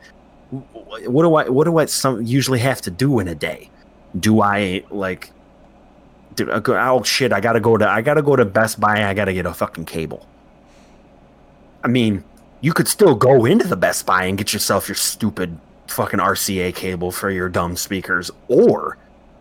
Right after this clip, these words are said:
you could get that airport experience and you walk to the front of the Best Buy or drive through the side of the Best Buy,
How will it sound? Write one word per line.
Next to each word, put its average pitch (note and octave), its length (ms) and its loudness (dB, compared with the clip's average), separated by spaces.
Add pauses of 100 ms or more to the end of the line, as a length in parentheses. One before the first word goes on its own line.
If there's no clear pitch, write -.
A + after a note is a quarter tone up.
(720)
you C#3 160 -2
could A2 220 -4
get C3 180 0
that G2 240 0
airport A2+ 460 2
experience F2+ 680 -4
and G#2+ 120 -2
you A#2+ 80 0
walk A#2+ 320 2
to D#3 100 2
the A#2 100 0
front G3+ 420 2
of A2+ 100 2
the G#2+ 100 2
Best F#2+ 320 -2
Buy F#2 260 0
or F#2+ 180 0
drive A#2+ 520 2
through D3+ 260 0
the A2+ 100 2
side E3+ 360 2
of F#2+ 160 0
the F#2 100 0
Best F2 300 -2
Buy, E2 400 -2